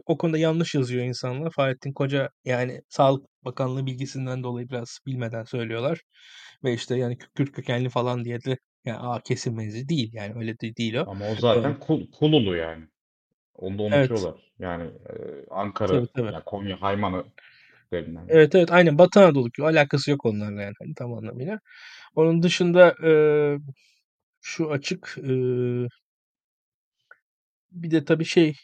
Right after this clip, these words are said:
Speaker 1: eee, bir diğer vakfın adını da, yani şimdiye kadar öbürünü söyledik, eee, Beşir Derneği, Semerkant. Yani Semerkant
Speaker 2: Evet.
Speaker 1: ismini duyarsanız zaten daha ziyade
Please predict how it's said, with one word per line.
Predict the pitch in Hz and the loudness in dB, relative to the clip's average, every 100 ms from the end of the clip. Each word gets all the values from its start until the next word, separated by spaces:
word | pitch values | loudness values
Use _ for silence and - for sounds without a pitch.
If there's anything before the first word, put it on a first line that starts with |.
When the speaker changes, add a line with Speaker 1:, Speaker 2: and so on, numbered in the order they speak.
| - | -6
Speaker 1:
eee, | 165 135 135 | 0 0 0
bir | 156 | 2
diğer | 165 156 | 4 4
vakfın | 151 143 - 160 | 2 -2 -4 -4
adını | 143 151 143 | -2 -4 -4
da, | 123 - - | -6 -8 -10
yani | 123 | -10
şimdiye | - 139 131 | -8 -6 -6
kadar | 139 | -4
öbürünü | 143 139 139 | -2 -2 -4
söyledik, | 139 147 143 143 143 - - | -2 0 0 -2 -8 -18 -12
eee, | 131 120 123 | -8 -8 -6
Beşir | 135 135 139 | -6 -4 -4
Derneği, | 127 120 165 | -4 -4 -2
Semerkant. | 175 170 165 127 113 - - _ _ _ _ _ _ - - | 0 2 2 0 -4 -6 -20 _ _ _ _ _ _ -20 -10
Yani | 117 | -8
Semerkant | 123 151 147 143 156 143 | -4 -2 0 0 -2 -6
Speaker 2:
Evet. | |
Speaker 1:
ismini | 139 - 147 | -6 -6 -2
duyarsanız | 147 151 139 131 139 131 | 2 2 2 -2 -6 -6
zaten | - 131 - 151 - 143 | -4 -4 -2 -6 -8 -6
daha | 131 135 | -2 0
ziyade | 131 127 151 - | 0 0 0 0